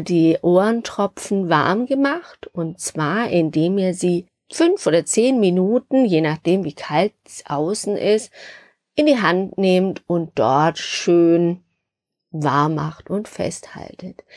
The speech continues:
Wenn ihr das nicht möchtet, ihr könnt es auch in die Hosentasche stecken und dort ein bisschen rumlaufen. Fünf bis zehn Minuten ist perfekt.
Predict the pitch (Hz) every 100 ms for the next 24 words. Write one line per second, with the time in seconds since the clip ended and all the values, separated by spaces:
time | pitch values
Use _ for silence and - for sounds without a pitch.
0 | - - - 208 233 208 214 202 185 196
1 | 190 175 160 - 160 151 - 156 156 151
2 | 160 226 240 185 185 180 170 165 - 156
3 | - 165 - 135 110 131 160 - 190 240
4 | 233 180 165 170 247 - 294 269 - -
5 | - - - 165 - 151 - - 175 -
6 | - - - - - - _